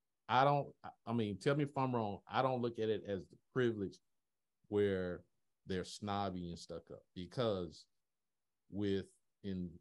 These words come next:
our, well, my situation with our daughters, they had to work,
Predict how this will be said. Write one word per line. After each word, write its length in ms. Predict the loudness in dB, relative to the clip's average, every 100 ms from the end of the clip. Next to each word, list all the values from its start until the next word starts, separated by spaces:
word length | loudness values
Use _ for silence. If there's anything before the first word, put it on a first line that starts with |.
| _
our, 260 | 0 2 2 -2
well, 180 | -6 -4
my 200 | -2 -2
situation 720 | -4 -8 -8 -6 -8 -10 -14 -8
with 160 | -8 -8 _ -4
our 200 | 0 0
daughters, 560 | -2 -6 -6 -10 -14 -20 _ _ _ _ _ _ -20 -20 -20 -8 -2
they 100 | 0
had 220 | 0 -4
to 60 |
work, 300 | -8 -8 -8